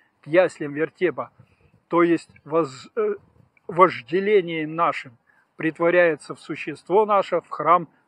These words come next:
божества. С прес-, э, в пресветлый чертог вечного радования Христе Иисусе Господе нашим,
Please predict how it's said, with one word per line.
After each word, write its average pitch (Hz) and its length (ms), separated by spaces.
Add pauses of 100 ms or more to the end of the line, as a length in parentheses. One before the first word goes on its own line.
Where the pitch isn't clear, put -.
(180)
божества. 143 920 (760)
С - 140
прес-, 175 420 (140)
э, 202 160
в 156 260
пресветлый 175 640
чертог 170 520 (260)
вечного 175 540
радования 175 500
Христе 180 480
Иисусе 175 380
Господе 170 460
нашим, 147 380